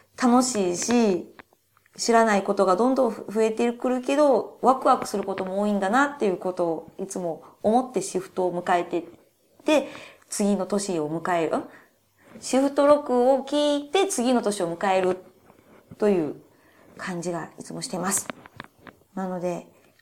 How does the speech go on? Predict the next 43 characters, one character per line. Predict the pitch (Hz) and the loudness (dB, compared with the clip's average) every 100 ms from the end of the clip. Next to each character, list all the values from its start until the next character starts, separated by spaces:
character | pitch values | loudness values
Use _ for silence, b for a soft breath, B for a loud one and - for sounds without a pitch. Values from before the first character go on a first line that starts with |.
| - | -10
来 | 185 208 | -2 0
年 | 208 202 202 | 2 2 0
も | 190 185 - _ | 0 -2 -6 _
ま | 196 | -8
た | 196 - | -6 -4
あ | 208 | -4
る | 190 | -4
と | 180 | -4
い | 185 | -6
う | |
こ | 190 190 | -6 -8
と | 196 | -8
な | 190 | -6
の | 175 170 | -6 -6
で、 | 170 - _ _ _ _ _ _ _ _ - | -8 -10 _ _ _ _ _ _ _ _ -8
楽 | 196 196 | -6 -6
し | 190 | -6
み | 180 | -6
に | 165 156 | -6 -8
す | - 180 | -8 -6
で | 175 | -6
に | 160 | -8
し | - | -12
て | - | -12
い | 165 | -12
ま | 160 | -12
す。 | 165 - _ _ _ _ _ _ _ _ _ _ _ _ _ _ | -16 -18 _ _ _ _ _ _ _ _ _ _ _ _ _ _
ち | - | -16
ょ | |
っ | - | -10
と | |
し | 180 - | -10 -10
っ | - | -8
と | 208 | -8
り | 185 | -8
と | - | -10
言 | - | -12
っ | |
て | - 175 | -12 -14
み | 165 | -16
ま | 151 | -16
し | |
た。 | - | -18